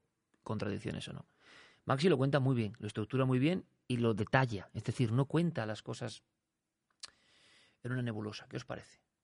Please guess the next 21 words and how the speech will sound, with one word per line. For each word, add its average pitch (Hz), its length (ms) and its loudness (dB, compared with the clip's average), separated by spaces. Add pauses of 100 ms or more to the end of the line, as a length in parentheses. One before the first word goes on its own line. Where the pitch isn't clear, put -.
(120)
Estamos 139 280 -2
simplemente 156 400 2
reflejando 123 640 0
fragmentos 131 800 2
de 113 60 -2
esa 113 140 -4
entrevista 113 680 0 (380)
de 117 80 -2
los 107 140 -4
que 127 100 2
han 131 80 2
matado 123 300 2
el 110 60 2
caso 110 240 0
Vallecas. 113 540 -2 (480)
Por 135 140 2
aquí 160 140 2
está 202 120 0
en 165 60 2
juego 151 220 4
mucho. 131 300 0